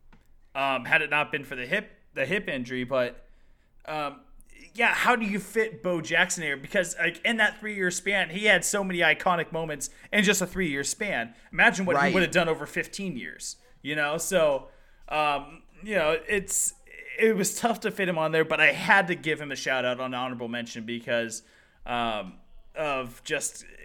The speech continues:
Speaker 1: kind of his, his, his spot in football lore, especially Raiders lore. Um, I had to fit, uh, Bo Jackson in there somewhere, so I put him on the honorable mention. But.
Speaker 2: Okay, so here's an honorable mention. So you have Steph Curry, Gene Upshaw, Steph Curry,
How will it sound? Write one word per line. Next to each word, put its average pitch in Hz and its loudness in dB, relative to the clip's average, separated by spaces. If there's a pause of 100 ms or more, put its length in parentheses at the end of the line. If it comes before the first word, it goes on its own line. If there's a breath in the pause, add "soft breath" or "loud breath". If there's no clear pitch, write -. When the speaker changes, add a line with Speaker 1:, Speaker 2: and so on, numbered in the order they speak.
Speaker 1:
kind 175 2
of 139 0
his, 165 -2
his, 156 -4
his 170 -4 (140)
spot - 0
in 139 -10
football 135 -4
lore, 135 -4
especially 123 -6
Raiders 123 -6
lore. 107 -8 (380 soft breath)
Um, 110 -2
I 117 -6
had 151 0
to 123 -14
fit, - -6 (280)
uh, 117 -4
Bo 107 -8
Jackson 98 -10
in 101 -14
there 98 -8
somewhere, 110 -6
so 117 -8
I 113 -4
put - -8
him 117 -6
on 107 -8
the 107 -8
honorable 87 -12
mention. 76 -18 (100)
But. - -20
Speaker 2:
Okay, 135 0
so - -6
here's 175 0
an 175 0
honorable 139 0
mention. 104 -6
So 143 -4
you 208 2
have 226 4
Steph - 0
Curry, 220 0
Gene 185 -4
Upshaw, 160 2
Steph - -6
Curry, 151 0